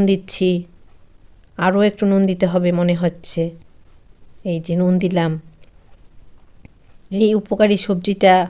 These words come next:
সেদ্ধ হচ্ছে শিব চতুর্দশী উপলক্ষে,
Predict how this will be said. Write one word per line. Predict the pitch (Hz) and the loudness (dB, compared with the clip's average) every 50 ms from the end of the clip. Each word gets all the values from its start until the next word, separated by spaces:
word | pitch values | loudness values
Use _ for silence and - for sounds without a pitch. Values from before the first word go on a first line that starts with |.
| - - - - - - - - - - - - - - - - | -6 -14 -20 -20 -20 -20 -20 -20 -20 -20 -20 -20 -20 -20 -20 -18
সেদ্ধ | - - - 196 180 175 180 196 | -10 -4 -2 0 0 2 2 2
হচ্ছে | 185 208 196 - - - - - 190 180 180 180 180 - - - - - - - - - - - - - - - _ - - - - | 2 2 2 0 0 -8 -4 0 0 2 2 0 -2 -8 -20 -20 -20 -20 -20 -20 -20 -20 -20 -20 -20 -20 -20 -20 _ -20 -20 -20 -12
শিব | - - 226 196 202 | -6 -4 -2 0 0
চতুর্দশী | 190 - 202 185 190 190 180 180 180 170 - 208 | 2 2 0 0 0 0 0 0 -2 -2 0 0
উপলক্ষে, | 190 190 190 196 185 190 180 180 - - - 180 175 | -2 0 0 0 2 2 2 0 0 -6 -2 0 0